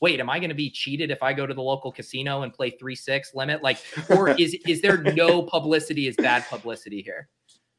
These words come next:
Speaker 2: No, it's not no publicity is bla-, bad publicity, but people that, when a big thing happens that brings a lot of eyeballs and interest into poker,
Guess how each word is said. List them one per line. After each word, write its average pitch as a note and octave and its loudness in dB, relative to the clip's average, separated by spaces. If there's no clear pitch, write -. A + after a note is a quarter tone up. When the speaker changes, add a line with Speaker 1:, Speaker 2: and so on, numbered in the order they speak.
Speaker 2:
No, G#3 8
it's E3+ 4
not B3 0
no F3 2
publicity D3 -4
is A#2+ -2
bla-, A#2 0
bad C3 2
publicity, A2+ -10
but - -4
people B3 -8
that, A3 -4
when D#3 0
a D3+ -2
big A3+ -6
thing D3 0
happens C3 -2
that - -8
brings C3 0
a B2+ -8
lot A#2 4
of A2 -4
eyeballs A#2+ 0
and G2+ -18
interest A2+ -16
into G2+ -10
poker, A#2 -4